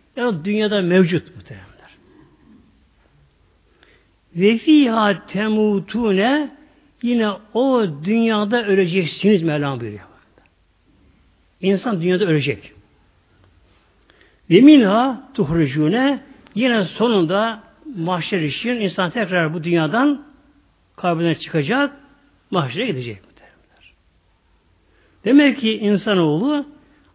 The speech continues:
ancak ve ancak bu dünya gezegeninde yaşayabilir. Hayat koşu ancak bunun için elverişlidir.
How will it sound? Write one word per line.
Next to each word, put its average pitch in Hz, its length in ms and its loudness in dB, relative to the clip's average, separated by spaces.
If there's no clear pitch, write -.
ancak 220 460 0
ve 180 120 -4
ancak 226 520 -2
bu 220 420 -4
dünya 214 380 -2
gezegeninde 185 640 -2
yaşayabilir. 165 1000 -2
Hayat 208 300 -2
koşu 208 220 -4
ancak 190 240 -2
bunun 214 180 0
için 202 160 -6
elverişlidir. 220 840 -2